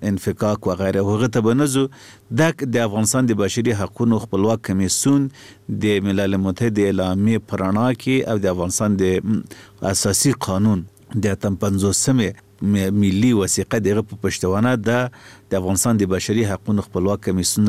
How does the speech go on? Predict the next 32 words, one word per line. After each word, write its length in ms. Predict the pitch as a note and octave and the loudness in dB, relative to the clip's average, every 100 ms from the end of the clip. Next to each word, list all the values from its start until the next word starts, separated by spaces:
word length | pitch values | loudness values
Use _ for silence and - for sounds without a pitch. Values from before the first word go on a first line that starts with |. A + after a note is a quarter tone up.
| F#2+ | 2
رامنځته 500 | F2+ F#2+ F2 - - | 2 0 0 -4 -6
سو. 120 | - - C3 | -10 -6 0
د 140 | C3+ | 2
ده 80 | E3 - | 0 0
پنځه 320 | C#3 B2 G#2+ C#3 G2+ | -2 0 0 0 0
هدف 380 | G2+ G#2 G2+ | -2 -2 -4
دي 200 | D#2 - - - | -8 -12 -18 -16
چې 80 | - | -6
په 80 | G#2+ F#2+ | -2 0
دې 100 | A#2+ | 0
هدف 240 | G2 F#2+ G2 - | 0 -2 -4 -6
کې 80 | |
به 120 | E2 E2 - | -6 -6 -4
کار 180 | E2+ - | -6 -6
کوي. 140 | - - - - - - B2 | -14 -16 -20 -20 -20 -6 0
اول 260 | C#3 E3+ D3+ | 2 2 0
هدف 260 | D3 D3 D3 C#3+ | -2 0 0 -2
یې 80 | B2+ | 0
دا 80 | C#3+ | 2
دی 140 | C3+ B2+ | 2 -2
چې 280 | C#3 C3 A#2 | -2 -2 -2
په 60 | G#2 A#2+ | 0 2
ملک 240 | D3 C#3 - | 2 0 -2
کې 120 | C#3 B2+ G#2 | 0 0 0
د 120 | F#2+ | 0
بشري 380 | F#2+ - G#2 B2 | -2 0 0 0
حقونو 360 | G#2+ G#2+ A#2+ A2+ | -2 -4 -2 0
باندې 340 | G2+ G2 F2+ E2+ | 0 -2 -2 -6
څار. 200 | - E2 E2 - - | -4 -4 -4 -12 -6
دویم 460 | G2 A2+ D3 E3 | 0 2 2 0
هدف 500 | C#3+ D#3 C#3 C#3+ C#3 - _ - - - - - G#2 | 0 -2 0 0 -2 -8 _ -20 -20 -20 -14 -4 0
د 180 | A2 | 2